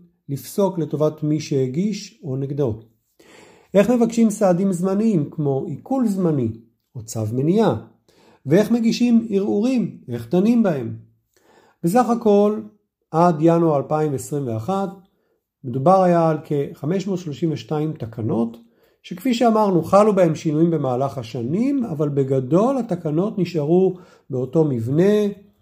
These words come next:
עם אותו רציונל מאחוריהם, והתפתחה, אה, סקירה ספרותית ופרשנ-, פרשנות בבתי המשפט,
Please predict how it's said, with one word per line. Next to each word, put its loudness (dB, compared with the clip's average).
עם 0
אותו 2
רציונל 0
מאחוריהם, 0
והתפתחה, 0
אה, -10
סקירה 0
ספרותית -4
ופרשנ-, -4
פרשנות -2
בבתי -8
המשפט, -4